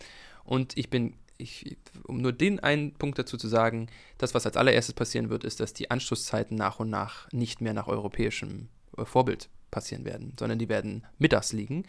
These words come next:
sodass man in Asien die auch abends gucken kann. Das wird passieren. Da bin ich, da lege ich meine Hand für ins Feuer. Das wird irgendwann passieren, wenn das Geld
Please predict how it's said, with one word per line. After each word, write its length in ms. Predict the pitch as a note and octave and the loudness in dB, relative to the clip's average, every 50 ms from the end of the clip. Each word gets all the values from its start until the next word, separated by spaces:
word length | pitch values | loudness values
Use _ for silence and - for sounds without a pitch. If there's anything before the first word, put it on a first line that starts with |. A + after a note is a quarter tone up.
| - - - | -12 -14 -4
sodass 220 | - B2 A2+ G#2+ | -2 0 0 0
man 140 | A2+ G#2+ G#2 | 0 -2 -2
in 140 | G#2 A2 - | -2 -4 0
Asien 360 | - A2+ C3 C3 - C3+ A#2+ | 2 2 2 2 2 0 0
die 120 | A2+ A2 | 0 -2
auch 160 | F#2+ A#2 - - | -2 -2 -4 -4
abends 240 | - - - - | -6 -4 -6 -6
gucken 180 | - - - - | -8 -10 -12 -12
kann. 180 | - - - - - _ - - - - - - - - - | -12 -10 -12 -12 -14 _ -20 -20 -20 -20 -20 -20 -20 -10 2
Das 180 | - C#3 B2+ - | 2 2 4 4
wird 100 | B2+ A#2+ | 0 0
passieren. 400 | - A#2+ - - - - - B2 - - - - - - - | 0 -4 -4 -4 -8 -8 -10 -12 -16 -18 -20 -20 -20 -20 -8
Da 100 | - A#2+ | -6 -2
bin 140 | A#2 B2+ C3+ | 0 2 2
ich, 180 | C3 B2 - - | 2 0 -2 2
da 180 | - B2 A#2+ A#2 - - - - | 4 6 6 6 2 -6 -16 -2
lege 200 | - C3+ D3+ D3 | 2 2 2 2
ich 60 | C3 | 2
meine 120 | C#3 B2+ A#2 | 2 2 2
Hand 140 | A#2 A#2 - | 0 -2 -4
für 80 | - | -6
ins 100 | G#2+ - | -8 -8
Feuer. 220 | - - F2+ - A#2 - - - - - - - - | -8 -8 -8 -8 -10 -12 -16 -20 -20 -20 -20 -14 -4
Das 180 | - C3 - - | -2 -2 6 6
wird 200 | E3+ F3 - - | 6 6 10 12
irgendwann 580 | E3 F3+ F#3+ F#3 F#3 F#3 D3 C#3+ D3 D3+ D3+ | 12 12 12 10 8 4 4 4 4 4 4
passieren, 420 | - D#3 C3 - - D3+ B2 A2+ A2+ | 2 -2 -2 0 2 2 4 4 2
wenn 100 | A2+ A#2 | 0 -2
das 180 | A#2+ A#2 - | -2 -4 2
Geld 440 | - C3+ C#3+ E3+ G3+ G3+ - - - | 4 6 6 6 4 2 0 -8 -14